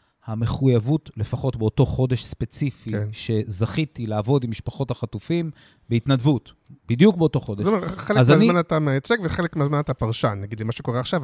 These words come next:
Speaker 1: כן,
Speaker 2: לא, אבל
Speaker 1: בסדר, לא, זה
Speaker 2: אוקיי.
Speaker 1: חשוב רק לדייק.
Speaker 2: כן.
Speaker 1: אז, אז בחלק זמן הזה, אני חשבתי שנכון למלא את הכף הזאת של המאזניים, ולהסביר לעם ישראל, להסביר לאזרחי ישראל, להזכיר לאזרחי ישראל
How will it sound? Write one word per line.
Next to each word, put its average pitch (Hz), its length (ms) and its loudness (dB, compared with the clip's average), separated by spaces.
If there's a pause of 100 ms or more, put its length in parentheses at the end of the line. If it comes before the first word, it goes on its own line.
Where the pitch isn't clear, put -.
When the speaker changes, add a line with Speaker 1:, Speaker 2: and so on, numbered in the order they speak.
Speaker 1:
כן, 233 140 8
Speaker 2:
לא, 135 400 4
אבל - 140 6
Speaker 1:
בסדר, 214 280 6
לא, 175 280 10
זה 190 60 4
Speaker 2:
אוקיי. - 140 2
Speaker 1:
חשוב 226 160 8
רק 208 120 4
לדייק. 151 420 2
Speaker 2:
כן. 139 80 2
Speaker 1:
אז, 101 260 4
אז 123 160 0
בחלק 190 840 0
זמן 139 440 0
הזה, 127 480 2 (600)
אני 165 320 4
חשבתי 160 500 -2
שנכון 156 540 0
למלא 135 440 2 (640)
את 131 140 -2
הכף - 380 -2
הזאת 160 300 -2
של 156 220 2
המאזניים, 135 720 -2 (100)
ולהסביר 139 840 0
לעם 165 300 -2
ישראל, 127 540 -2
להסביר 120 460 0
לאזרחי 135 500 -2
ישראל, 127 500 -4 (800)
להזכיר 151 840 2
לאזרחי 127 460 0
ישראל 117 460 -4